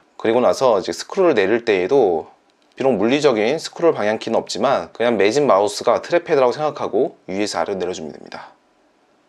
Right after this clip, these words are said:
그러면 스크롤이 되죠. 그리고 이전의 사이트로 가려면 오른쪽에서 왼쪽으로 밀어주면 되고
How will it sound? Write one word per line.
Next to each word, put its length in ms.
그러면 340
스크롤이 320
되죠. 260
그리고 280
이전의 320
사이트로 380
가려면 340
오른쪽에서 560
왼쪽으로 380
밀어주면 320
되고 400